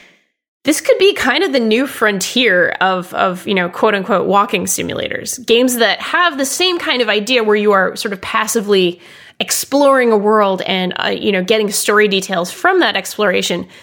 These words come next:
But the traversal mechanics are so completely different and interesting and, you know, more involved that that's kinda, I feel like this might be the next level of this kind of game.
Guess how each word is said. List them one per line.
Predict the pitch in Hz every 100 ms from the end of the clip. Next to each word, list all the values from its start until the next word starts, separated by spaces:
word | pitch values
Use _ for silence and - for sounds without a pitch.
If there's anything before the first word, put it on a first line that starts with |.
| - _
But | - 233
the |
traversal | 240 254 220 294 330 330
mechanics | 240 226 208 190 185
are | 220
so | 208 - 240 240
completely | 240 220 - 240 233 214 190 - - _
different | 294 - 254 240 -
and | 214 -
interesting | 262 247 233 - 226 208 202
and, | 208 196 185 196
you | 240 208
know, | 196
more | 226 226
involved | 196 185 240 254 180 175 180
that | 196 180 -
that's | 208 226 -
kinda, | - 330 339 233 -
I | 214
feel | 220 359
like | 269
this | 294 302
might | 262
be | 240
the | 208
next | 208 208 196
level | 185 220 180 - - _ -
of | 330 196
this | 185 175
kind | - 190 180
of | 170
game. | 175 180 180